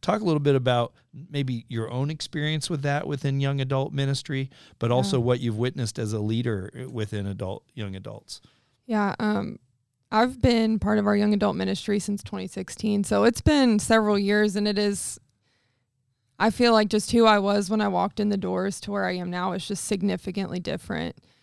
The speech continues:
Speaker 2: And I think about just how much I've grown and how much I've matured in my walk with Christ, and honestly how that ministry kind of helped keep me on track. And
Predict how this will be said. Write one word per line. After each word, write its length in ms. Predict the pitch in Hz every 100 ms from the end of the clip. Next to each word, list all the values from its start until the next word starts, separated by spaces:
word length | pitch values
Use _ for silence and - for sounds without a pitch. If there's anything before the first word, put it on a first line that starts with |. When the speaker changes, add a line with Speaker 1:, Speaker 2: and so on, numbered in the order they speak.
| _ -
Speaker 2:
And 140 | 214
I 80 | 196
think 280 | - 196 202
about 340 | 190 190 180
just 240 | 208 -
how 120 | - 208
much 240 | 202 202
I've 200 | 185 175
grown 340 | 185 185 190
and 120 | 190 175
how 100 | 190
much 260 | 180 180
I've 160 | 185 180
matured 380 | 185 - 190 180
in 100 | 190
my 120 | 175
walk 220 | 165 180
with 140 | -
Christ, 500 | - 208 208 208 -
and 140 | 208 185
honestly 440 | 180 208 - 202
how 140 | 196 190
that 160 | 190
ministry 520 | 175 185 185 - 202 185
kind 240 | - 190
of 140 | 180
helped 300 | 165 185 190
keep 220 | - 202 202
me 300 | 202 180 -
on 180 | 160 160
track. 460 | 175 202 190 160 -
And 240 | 190 -